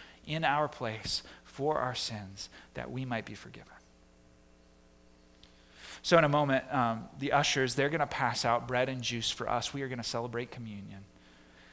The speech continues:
And the, the bread represents Jesus' broken body. The juice represents Jesus' shed blood for our sakes. And the reason we take communion together as a body is because we believe, uh, as Christians, what we do is we proclaim the death of Jesus.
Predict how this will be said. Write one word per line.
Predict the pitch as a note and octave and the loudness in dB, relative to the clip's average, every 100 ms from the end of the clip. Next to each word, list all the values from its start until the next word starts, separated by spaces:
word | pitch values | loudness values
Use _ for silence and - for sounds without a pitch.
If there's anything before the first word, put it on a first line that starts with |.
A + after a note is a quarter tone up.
| - - - | -20 -10 0
And | C#3+ | 2
the, | D#3 D#3+ | 2 6
the | D#3 | 6
bread | C3+ D#3 F3+ | 12 12 12
represents | E3 D#3 C#3+ D3 C#3 | 12 8 6 2 2
Jesus' | - C#3+ C#3+ D3 C#3+ C3 | 2 2 2 0 -2 0
broken | C3 C#3 C#3 B2 | 2 2 2 4
body. | A#2+ B2+ C3+ | 6 6 4
The | A#2+ | 0
juice | A2 B2+ D#3+ - | 0 2 2 4
represents | C3+ - C3 B2+ B2 - | 2 2 0 -2 -2 -4
Jesus' | - C#3 C#3+ C#3+ C#3 C3+ | 0 0 0 -2 -4 -2
shed | - C3+ C3+ | 2 2 0
blood | B2+ A#2+ A#2+ | -2 -2 -2
for | - C#3 | -2 2
our | B2+ C3+ | 4 4
sakes. | - C3 B2 - | 2 0 0 -2
And | B2 | -2
the | |
reason | B2 C#3 G3 E3+ D#3+ | 0 0 2 0 0
we | D3 F3+ F3 - - - | 0 0 0 -6 -12 -6
take | - F3+ F#3 | 6 6 6
communion | F3 D3+ D#3 E3 E3 | -4 -2 -4 -4 -2
together | C3+ C3 D#3 D3+ | 2 4 4 2
as | C3+ | 0
a | |
body | A#2+ A2 B2+ E3 | 2 4 4 0
is | A#2+ | -4
because | B2+ C3 A#2+ | -6 -6 -4
we | C3 | -4
believe, | F3 D3 B2+ A#2 C#3+ - - - | -2 -2 -2 -2 -4 -6 -12 0
uh, | B2 B2 A#2+ - | 6 6 4 4
as | C#3 E3 - | 6 6 2
Christians, | - C#3 - F#3 E3 | 0 0 0 -2 0
what | C#3 D#3 | 0 0
we | D#3 | -2
do | C#3 | 0
is | D3+ A#2 | -2 0
we | C#3+ | -2
proclaim | E3 D#3 - B2+ C#3 | 2 0 0 -4 -2
the | C3+ | -4
death | A2+ A2 G#2 A2+ | 0 0 0 -8
of | G2+ | -8
Jesus. | - F2+ - - - | -8 -8 -12 -14 -14